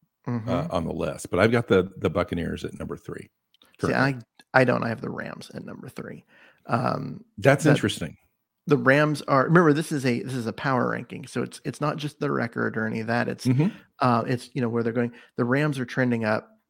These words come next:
Speaker 1: Um, they're, they're starting to put it together after kind of a mid-season,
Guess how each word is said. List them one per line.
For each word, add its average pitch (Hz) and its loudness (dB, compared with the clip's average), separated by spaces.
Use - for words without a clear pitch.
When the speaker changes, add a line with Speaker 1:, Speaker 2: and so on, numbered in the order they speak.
Speaker 1:
Um, 110 0
they're, 127 0
they're 127 -2
starting 131 -2
to - -10
put 123 -2
it 120 -12
together 117 0
after 110 -4
kind 110 -6
of 110 -6
a 107 -4
mid-season, 113 -4